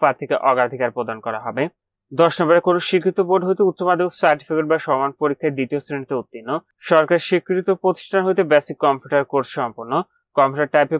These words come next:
প্রতি মিনিটে বাংলা ও ইংরেজিতে সর্বনিম্ন তিরিশ শব্দের গতি এবং সর্বশেষ এগারো নম্বর পদে আপনার এসএসসি অথবা সমান পাশে আবেদনটি করতে পারবেন। তো আপনি আবেদনের ক্ষেত্রে নিয়োগ বিজ্ঞপ্তি এবং আবেদনের লিঙ্কটি পেতে অবশ্যই কমেন্ট করবেন।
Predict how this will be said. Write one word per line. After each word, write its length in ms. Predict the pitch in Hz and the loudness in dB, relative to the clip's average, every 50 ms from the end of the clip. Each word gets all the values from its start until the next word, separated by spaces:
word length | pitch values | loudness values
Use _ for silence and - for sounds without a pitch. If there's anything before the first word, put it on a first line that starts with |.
| - | 0
প্রতি 200 | - 170 165 - 170 | 0 0 0 2 0
মিনিটে 200 | 180 180 156 190 165 175 | -2 -2 -2 0 2 2
বাংলা 200 | 180 180 180 180 180 | 2 2 4 2 2
ও 40 | 175 175 | 2 2
ইংরেজিতে 320 | 175 175 180 170 170 185 175 - | 2 0 -2 -2 -2 -6 -6 0
সর্বনিম্ন 440 | 180 170 165 165 156 160 165 165 165 165 - _ - | 2 4 4 4 2 0 -2 -4 -6 -6 -8 _ 0
তিরিশ 220 | 160 147 160 151 - - | 0 0 0 0 0 2
শব্দের 320 | 170 147 135 127 143 131 120 | 2 2 2 0 -2 -2 -2
গতি 220 | 120 110 - 123 147 196 - _ _ _ - - | -2 -4 -4 -4 -4 -4 -6 _ _ _ -4 -2
এবং 140 | 139 135 147 156 - - | 0 0 0 -2 -2 0
সর্বশেষ 460 | 175 160 156 156 170 180 - - 127 - 123 117 | 2 2 4 4 2 0 -2 -4 -6 -4 -2 0
এগারো 160 | 120 127 127 131 | 0 2 0 0
নম্বর 180 | 131 127 135 135 - | 0 0 -2 0 0
পদে 160 | 147 143 135 143 143 | 0 2 2 2 0
আপনার 180 | - 160 151 - - | 0 -2 -2 -2 -2
এসএসসি 320 | 156 - - 202 - - 226 - 110 | -2 -2 -4 -8 -4 -2 0 2 2
অথবা 200 | 143 - 139 131 131 - | 0 0 -2 -4 -4 -2
সমান 300 | - 147 135 123 123 120 120 - | -2 -2 0 0 0 -2 -2 -4
পাশে 180 | 123 113 - 139 127 117 | -4 -4 -4 -4 -6 -6
আবেদনটি 400 | 110 107 117 117 117 - 143 156 185 - _ _ _ _ _ _ _ - | -6 -8 -12 -14 -8 -4 -2 -2 -2 -2 _ _ _ _ _ _ _ 2
করতে 180 | 196 190 - 170 127 | 2 2 2 2 0
পারবেন। 200 | 117 110 110 113 117 | 0 -2 -2 -2 0
তো 40 | 139 135 | 0 0
আপনি 120 | 127 151 151 147 | 0 2 2 2
আবেদনের 340 | 143 143 147 160 165 170 165 - | 2 2 0 0 0 0 -2 0
ক্ষেত্রে 280 | - 185 175 - 196 196 196 | 2 2 2 2 2 2 4
নিয়োগ 160 | 190 196 202 190 175 | 4 4 2 2 0
বিজ্ঞপ্তি 260 | 160 123 123 110 - 131 | -2 -2 -2 -4 -4 -2
এবং 100 | 123 127 131 | 0 0 0
আবেদনের 320 | 127 131 131 139 147 147 143 143 | 0 0 -2 -4 -2 -2 -2 -2
লিঙ্কটি 220 | 156 156 156 185 - | -2 -4 -4 -6 -6
পেতে 160 | - 175 196 185 165 160 | -4 0 4 4 4 4
অবশ্যই 320 | 160 180 - - 208 170 | 2 0 -2 -2 -2 0
কমেন্ট 240 | 147 120 113 113 110 120 | 0 -2 -2 -4 -6 -4
করবেন। 240 | 120 117 117 147 | -4 -2 -2 -2